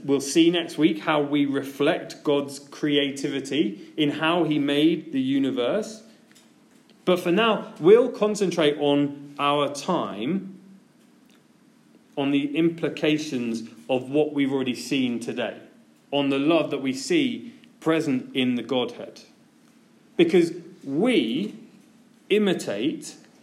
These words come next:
the communicable attribute of God, loving.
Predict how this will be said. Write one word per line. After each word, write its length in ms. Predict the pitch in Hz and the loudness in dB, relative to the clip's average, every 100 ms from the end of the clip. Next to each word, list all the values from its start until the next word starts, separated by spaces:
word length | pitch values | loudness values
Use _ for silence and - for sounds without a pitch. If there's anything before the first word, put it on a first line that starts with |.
| - | -14
the 220 | 135 156 | 0 0
communicable 1300 | 156 - 160 156 180 196 180 170 123 110 107 147 - - - - | 0 -4 0 2 2 2 2 0 -4 -2 -4 -4 -8 -14 -20 -4
attribute 800 | 147 147 - 139 117 107 113 - 127 | -4 -4 -6 -6 -4 -4 -4 -8 -4
of 280 | 123 120 | -4 -4
God, 440 | - 120 110 110 - - - _ _ _ _ _ _ | -2 0 0 -2 -8 -20 -20 _ _ _ _ _ _
loving. 520 | 123 139 123 104 82 | -2 0 0 -2 -12